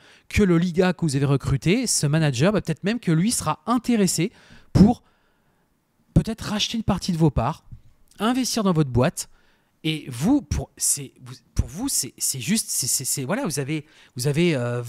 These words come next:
c'est, vous avez rempli l'objectif, en fait. Et vous, vous allez pouvoir commencer à vous rémunérer confortablement,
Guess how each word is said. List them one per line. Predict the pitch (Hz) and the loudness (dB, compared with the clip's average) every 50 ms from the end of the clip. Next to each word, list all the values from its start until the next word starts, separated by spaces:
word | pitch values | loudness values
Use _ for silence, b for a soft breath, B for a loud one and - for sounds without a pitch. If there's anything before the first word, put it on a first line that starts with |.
| 120 117 - - - | -12 -16 -18 -20 -16
c'est, | - - - - 131 | -10 -8 -8 -8 -8
vous | 123 120 | -6 -8
avez | 143 131 151 | -4 -4 -4
rempli | - 156 202 214 - 247 269 | -2 0 0 0 2 2 2
l'objectif, | 233 185 147 175 226 - - 359 - 208 | 2 2 0 -2 -6 -2 -2 -2 -2 0
en | 185 | -2
fait. | - 165 143 - - | -2 -4 -6 -6 -2
Et | 139 147 | -2 0
vous, | 147 226 285 | 2 2 2
vous | 226 | 2
allez | 165 147 | 2 0
pouvoir | - - 180 208 - | 0 -2 -4 -4 -2
commencer | - 196 175 165 175 - - 247 | -2 -2 -2 -2 -2 -4 -4 -4
à | |
vous | 190 143 139 | -4 -4 -2
rémunérer | 131 147 170 175 175 165 156 156 156 208 285 302 b b b b b b b b b b _ | 0 2 4 4 4 4 4 2 2 0 -2 -2 b b b b b b b b b b _
confortablement, | - 240 220 - 214 - - 202 170 160 165 165 220 311 339 | -4 -2 -2 -2 -4 -2 0 0 2 2 2 4 4 2 2